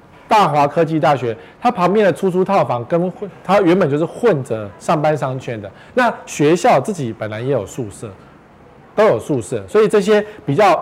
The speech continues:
偏远的学校都会有宿舍。那学生溜出来的比率其实没有高到能够足以去支撑一个商圈或者毁了一个商圈。所以玄奘跟大华倒掉，我个人认为其实还好。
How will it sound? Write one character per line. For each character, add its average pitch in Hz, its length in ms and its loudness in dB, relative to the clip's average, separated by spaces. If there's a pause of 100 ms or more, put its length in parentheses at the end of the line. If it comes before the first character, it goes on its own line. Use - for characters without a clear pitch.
(120)
偏 226 320 2
远 175 160 2
的 113 80 -8
学 113 120 -6
校 131 80 -2
都 180 180 0
会 190 160 0
有 120 100 2
宿 131 220 -4
舍。 123 160 -2 (200)
那 262 120 2
学 208 180 2
生 214 220 2
溜 226 140 4
出 226 160 -2
来 170 80 4
的 135 100 0
比 123 160 -4
率 151 100 2
其 135 160 -6
实 127 200 -4 (140)
没 147 120 -2
有 185 100 2 (140)
高 151 220 2
到 139 280 0 (220)
能 147 140 -2
够 190 80 0
足 151 200 -2
以 135 120 2
去 139 140 -6
支 156 260 -4
撑 160 120 -2
一 156 60 -2
个 139 80 -4
商 139 180 -6
圈 131 160 -8
或 135 140 -6
者 135 180 -4
毁 117 340 -10
了 113 60 -8
一 113 60 -10
个 117 100 -10
商 113 280 -12
圈。 113 180 -14 (300)
所 262 160 0
以 233 100 0 (220)
玄 185 400 0
奘 226 320 2
跟 208 280 2
大 208 240 4
华 151 200 4
倒 113 240 -2
掉， 170 180 4
我 127 260 0
个 220 140 0
人 156 180 2
认 170 220 2
为 110 160 -6
其 107 160 -16
实 123 80 -6
还 110 380 -8
好。 - 240 -20